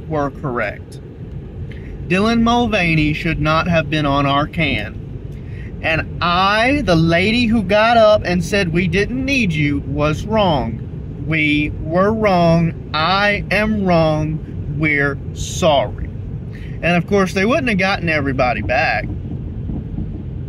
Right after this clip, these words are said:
It is too late now to get anybody back. But they should have done that because that's the right thing to do.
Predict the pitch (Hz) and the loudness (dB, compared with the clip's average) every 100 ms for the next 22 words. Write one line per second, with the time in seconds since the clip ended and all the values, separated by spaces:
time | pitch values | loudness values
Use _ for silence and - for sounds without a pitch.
0 | - - - - - - 185 202 208 240 | -10 -10 -10 -10 -10 -6 0 2 2 2
1 | 214 196 175 147 175 196 165 147 160 196 | 4 4 2 0 2 2 0 0 2 2
2 | 165 127 123 117 110 101 95 - - - | 2 4 2 0 0 0 -2 -8 -14 -12
3 | - - - - - - - - - - | -12 -12 -12 -12 -12 -12 -14 -14 -14 -14
4 | - - - - - - 185 180 147 185 | -12 -14 -12 -12 -12 -2 2 4 4 2
5 | 180 - 311 269 175 143 147 131 131 135 | 0 0 2 2 2 2 2 2 2 0
6 | - 190 170 190 - 202 180 160 151 135 | 0 -2 2 0 0 -2 2 2 2 -4
7 | 156 151 131 117 - - 151 117 | -4 -2 -2 -6 -10 -2 -2 -2